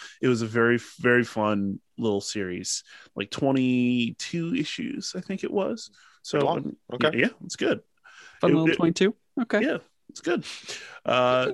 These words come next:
Speaker 1: San Diego Comic-Con twenty twenty-one is, uh, canceled in person, so I imagine they'll, they'll keep the online like they did last year. Um, maybe we'll get some bigger stuff this year, 'cause I don't think last year was, like,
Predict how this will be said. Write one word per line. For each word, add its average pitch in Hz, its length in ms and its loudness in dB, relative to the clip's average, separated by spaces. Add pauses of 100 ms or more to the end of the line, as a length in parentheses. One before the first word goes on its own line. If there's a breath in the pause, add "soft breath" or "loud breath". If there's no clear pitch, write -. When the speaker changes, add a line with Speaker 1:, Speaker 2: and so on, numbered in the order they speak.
(160)
Speaker 1:
San - 380 2
Diego 185 420 6
Comic-Con 147 640 2
twenty 170 260 -2
twenty-one 117 520 2
is, 113 420 0
uh, 107 240 0 (520)
canceled 147 440 0
in 120 100 2
person, 165 460 0
so 117 160 0
I 107 100 4
imagine 110 420 2
they'll, 95 260 0 (340 loud breath)
they'll 113 100 4
keep - 320 -4
the 110 240 -2
online 107 500 0
like 104 160 -4
they 104 120 -6
did 98 180 -2
last 117 380 2
year. 113 320 2 (440 soft breath)
Um, 95 320 -10 (120)
maybe 135 300 2
we'll 123 180 0
get 123 180 -6
some 117 320 -4 (140)
bigger 120 240 2
stuff - 380 -4
this - 220 -6
year, 156 220 -4
'cause 127 160 -8
I 120 60 0
don't 127 120 -6
think 120 140 -12
last 110 300 -2
year 104 180 -2
was, 101 240 -4
like, 101 260 -8